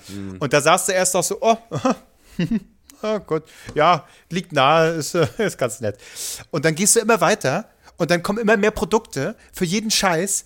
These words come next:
Speaker 2: wo aber alles immer ein fucking Wortspiel sein muss. Und das nervt dann irgendwann. Äh, funktioniert sowas nicht ohne Wort-, Wortspiel? Und dann geht's noch weiter. Über-, nicht überall, aber bei den meisten Produkten ist es dann so,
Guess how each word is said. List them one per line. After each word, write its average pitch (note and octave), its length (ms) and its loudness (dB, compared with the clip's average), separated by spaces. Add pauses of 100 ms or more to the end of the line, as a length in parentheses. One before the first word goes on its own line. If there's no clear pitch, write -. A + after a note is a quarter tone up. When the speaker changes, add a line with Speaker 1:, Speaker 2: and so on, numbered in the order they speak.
(220)
Speaker 2:
wo F3+ 100 2
aber E3+ 280 0
alles A#3+ 320 0
immer F#3+ 200 -2
ein G3+ 180 -4
fucking A3 420 -2
Wortspiel G3+ 360 -2
sein A#2+ 180 -2
muss. - 300 -8 (680)
Und D3+ 120 -10
das F3+ 160 0
nervt F#3+ 260 0
dann F#3 100 -2
irgendwann. G#2+ 400 -12 (380)
Äh, F3 260 2
funktioniert F#3+ 440 -4
sowas G3 220 -2
nicht F#3+ 160 -6
ohne F3 220 -4
Wort-, F#3 280 -10
Wortspiel? E3 380 -6 (240)
Und F#3 100 -2
dann G3+ 80 -2
geht's G3+ 160 -2
noch F#3 140 0
weiter. F3 420 -2 (300)
Über-, A3 360 0 (460)
nicht F#3+ 180 -2
überall, A2+ 280 -2
aber G3 180 0
bei G3 280 2
den G3 200 -4
meisten E3+ 340 -2
Produkten C#3 400 -4
ist D3 100 -6
es D3+ 80 -8
dann C#3 180 -4
so, D#3+ 240 -2